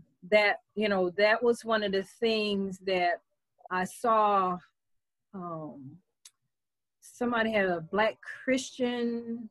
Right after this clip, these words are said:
network or something. And because I did a search on, on my actual app. And so if you guys don't have an actual device, you can just download the app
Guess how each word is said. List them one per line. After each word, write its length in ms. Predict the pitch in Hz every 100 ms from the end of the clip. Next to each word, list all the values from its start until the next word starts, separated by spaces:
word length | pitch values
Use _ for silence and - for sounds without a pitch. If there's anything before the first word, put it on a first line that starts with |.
| -
network 600 | 180 220 233 202 220 220
or 140 | 214
something. 680 | 202 240 214 208 214 214 214 - _ _ _
And 340 | 208 208 202
because 280 | 208 - 220
I 100 | 226
did 220 | 247 277
a 40 | 240
search 560 | - 277 233 214 - -
on, 480 | 214 214 202 185 - _
on 680 | - 233 262 262 247 240 226 - _ _ _ _ _ _ _ _ 180
my 220 | 208 208 208
actual 460 | 220 - 214 185
app. 380 | 220 208 175 160 - _
And 140 | 214 208
so 200 | 240 226
if 160 | 233
you 120 | 269 302
guys 300 | 302 269 233
don't 260 | 247 220
have 420 | 226 247 247 262 262 - _
an 180 | 220 196
actual 840 | 220 233 - 262 226 220 214 208 226 _ _
device, 580 | 208 185 254 233 208 -
you 140 | 240 254
can 320 | 277 247 226
just 260 | 220 208
download 540 | 190 220 247 262 254 226
the 240 | 196 -
app 320 | 233 202 185